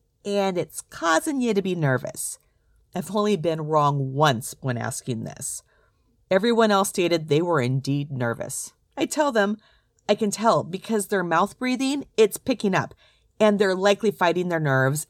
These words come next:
and not giving me their best answers." So I tell them, "Let's take a moment. Breathe deeply, in the nose, out the mouth.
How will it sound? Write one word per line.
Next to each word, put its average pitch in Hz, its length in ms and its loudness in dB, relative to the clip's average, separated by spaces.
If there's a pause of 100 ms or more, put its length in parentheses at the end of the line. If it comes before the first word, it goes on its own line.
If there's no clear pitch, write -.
and 170 300 2
not 196 260 2
giving 151 280 0
me 139 120 2
their 127 120 -2
best 127 280 -6
answers." - 600 -10 (400)
So - 140 0
I 285 80 6
tell 320 240 6
them, 156 300 0 (600)
"Let's - 200 2
take 254 220 4
a 214 60 4
moment. 151 340 0 (800)
Breathe 190 340 4
deeply, 147 600 -4 (500)
in 139 220 0
the 196 80 0
nose, 202 760 -6 (680)
out 147 240 -4
the 165 60 -10
mouth. 135 600 -8